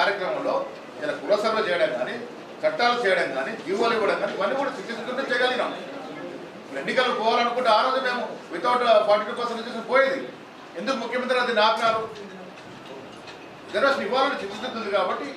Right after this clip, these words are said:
ఎలక్షన్లు కూడా ఆపి, కొంత డబ్బులు నష్టమవుతున్నప్పుడు కూడా దానికన్నా ఎక్కువ ప్రయారిటీ మాకు బీసీలకు రిజర్వేషన్ ఇవ్వడం అనేది ఆ ఉద్దేశంతోనే కదా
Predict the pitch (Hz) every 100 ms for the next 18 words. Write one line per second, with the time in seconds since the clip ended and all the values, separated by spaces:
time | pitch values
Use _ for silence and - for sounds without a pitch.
0 | - - 233 247 262 254 - - - 185
1 | - - 143 156 - - - - - -
2 | - - 208 247 240 190 180 226 226 220
3 | 202 180 170 139 156 - - - - -
4 | - - - - - 226 226 208 185 -
5 | - 190 202 202 - 185 151 180 185 160
6 | 170 196 - 156 175 156 170 - - -
7 | - - 139 160 160 247 233 226 196 170
8 | 240